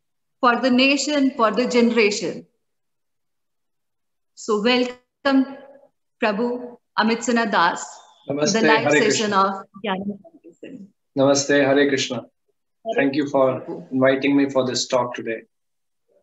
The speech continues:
Speaker 1: Thank you, sir. And it's my privilege to be here with the Gyan-, Gyanam Foundation and sitting in front of Prabhu Amit Sinha Das.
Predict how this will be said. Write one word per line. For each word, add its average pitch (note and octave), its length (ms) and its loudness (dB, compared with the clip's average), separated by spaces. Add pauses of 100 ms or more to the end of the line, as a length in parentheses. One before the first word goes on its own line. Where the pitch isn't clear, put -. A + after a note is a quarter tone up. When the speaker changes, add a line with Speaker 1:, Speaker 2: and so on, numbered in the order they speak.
(840)
Speaker 1:
Thank A3+ 220 -2
you, A3 80 -4
sir. - 260 -10 (1160)
And B3+ 140 0 (140)
it's C#4+ 280 -2
my B3+ 380 2 (400)
privilege C4 520 4
to C4 80 0
be B3+ 120 0
here G#3 400 0 (380)
with G#3+ 100 -4
the G#3+ 100 -2
Gyan-, G#3+ 520 -2
Gyanam B3 340 2
Foundation F#3+ 760 -2 (920)
and A#3+ 340 -2
sitting C#4 460 2
in C4 140 2
front A#3 340 0
of A3 140 2
Prabhu G#3+ 420 -2
Amit G#3+ 280 -4
Sinha G#3 360 -4
Das. F3 640 -6